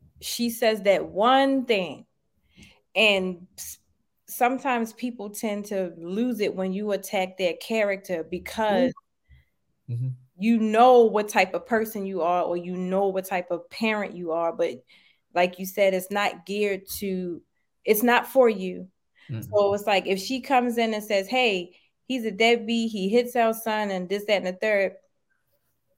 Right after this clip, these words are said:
Speaker 1: then it's tend to be a little believable because the mother's saying it. But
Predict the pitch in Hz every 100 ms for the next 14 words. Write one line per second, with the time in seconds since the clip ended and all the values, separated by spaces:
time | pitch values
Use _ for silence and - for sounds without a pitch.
0 | _ 185 214 220 208 214 - 277 262 262
1 | 247 247 202 214 208 196 196 190 190 190
2 | 190 185 175 175 175 180 165 170 180 190
3 | 180 175 - 170 165 160 - _ _ _
4 | _ _ _ _ 185 175 254 285 240 -